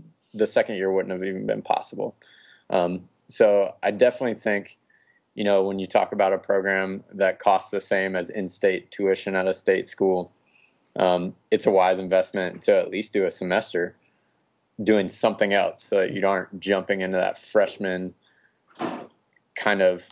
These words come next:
freshman experience without knowing who you are or having an inkling of who you are and what you're about. It's so easy to get swept up in the social scene that involves,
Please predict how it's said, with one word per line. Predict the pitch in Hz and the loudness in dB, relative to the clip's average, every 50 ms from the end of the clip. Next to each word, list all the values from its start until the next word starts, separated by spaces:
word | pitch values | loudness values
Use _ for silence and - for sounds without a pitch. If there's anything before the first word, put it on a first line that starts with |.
| _ - | _ -16
freshman | - - 123 117 110 - 127 117 104 | -2 4 4 4 4 2 -2 -2 -2
experience | 98 - - - - 110 113 107 101 92 87 - - - | -4 -6 -8 -2 0 0 2 2 0 -2 -6 -8 -4 -2
without | 107 98 104 101 104 104 - - 104 | 0 2 4 4 4 2 0 -2 -6
knowing | 95 98 98 101 101 101 95 95 | -4 -2 0 0 0 0 -4 -4
who | - 107 101 | -6 -4 -4
you | 98 98 95 95 | -2 2 2 4
are | 92 95 92 98 101 - - | 4 4 2 0 -2 0 2
or | 107 98 92 | 2 2 4
having | - 107 101 98 98 95 | 4 2 0 0 -2 -8
an | 87 85 80 _ | -8 -12 -14 _
inkling | 101 110 127 127 - 110 98 90 90 92 | -6 -4 -4 -4 -2 -2 -2 -2 -2 -4
of | 95 - | -6 -4
who | - 110 | -2 0
you | 104 101 98 - | 0 2 2 2
are | 104 104 104 | 2 0 0
and | 104 101 | 0 -2
what | 107 104 - - | -2 -4 -2 0
you're | 113 - | 0 0
about. | 101 104 - 87 92 92 - - _ _ _ _ _ _ | 2 2 0 0 0 -2 -4 -6 _ _ _ _ _ _
It's | - - | -6 -6
so | - - 110 104 95 | 4 4 4 4 4
easy | 95 101 92 95 | 2 -2 -2 0
to | 92 98 | 0 2
get | 95 95 92 - | 2 2 0 -2
swept | - - - 107 104 95 92 - - | -8 -4 2 4 4 4 4 2 2
up | 98 92 92 - - - _ _ _ _ _ _ _ _ _ - | 4 4 4 0 -2 -14 _ _ _ _ _ _ _ _ _ -6
in | - 208 - 92 92 92 98 - - | -2 0 0 0 0 0 -2 -4 -4
the | - 90 95 92 | -2 -2 0 0
social | - - 98 92 - - 101 | 4 4 4 4 2 -2 -4
scene | - - - 107 107 104 104 101 101 - - - - | -4 -2 -2 -2 0 0 -2 -2 -4 -8 -10 -14 -10
that | - 101 104 101 | 0 2 2 2
involves, | 104 95 92 90 95 98 92 90 87 - - - - | 2 0 0 2 4 4 4 2 0 -6 -12 -14 -16